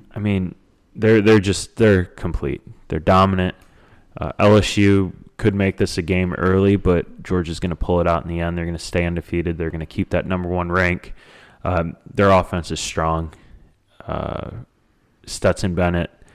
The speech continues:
four hundred eighty-eight yards per game offensive, uh, or he's leading the offense, who's averaging four eighty-eight per game. So he has two hundred eighty-five passing yards. They're rushing at two hundred three yards on average.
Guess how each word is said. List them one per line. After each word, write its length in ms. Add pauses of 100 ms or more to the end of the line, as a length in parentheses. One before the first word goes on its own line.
(260)
four 200
hundred 320
eighty-eight 480
yards 280
per 160
game 420 (340)
offensive, 720 (160)
uh, 420 (800)
or 200
he's 280
leading 640 (300)
the 120
offense, 500
who's 180
averaging 400
four 280
eighty-eight 580
per 180
game. 280 (420)
So 180
he 60
has 280
two 140
hundred 280
eighty-five 380
passing 360
yards. 220
They're 120
rushing 360
at 120
two 180
hundred 300
three 180
yards 300
on 140
average. 500